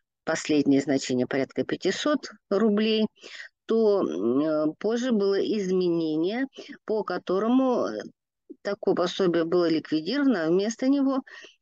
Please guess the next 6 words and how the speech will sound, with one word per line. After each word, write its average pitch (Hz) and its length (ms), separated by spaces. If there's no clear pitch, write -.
было, 185 840
э, 180 500
было 202 320
введено 180 500
другое 196 440
пособие 135 680